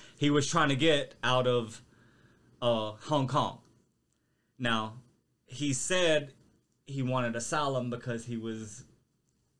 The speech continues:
he did something, the government wanted to kill him. They have, they have a crazy thing where if you talk against the government, they'll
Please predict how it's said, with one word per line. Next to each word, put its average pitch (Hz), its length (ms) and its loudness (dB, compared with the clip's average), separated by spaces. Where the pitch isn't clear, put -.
he 135 140 -4
did 135 200 0
something, 147 440 0
the 123 60 0
government 123 360 -2
wanted 117 280 -6
to - 60 -18
kill 131 200 -6
him. 117 260 -6
They 120 100 -2
have, 120 220 -2
they 127 120 2
have 123 200 -2
a 117 40 -6
crazy 123 380 -4
thing 120 300 -4
where 113 160 -4
if 110 140 -12
you 110 60 -12
talk 110 220 -10
against 104 200 -12
the 107 40 -14
government, 107 420 -8
they'll 101 280 -10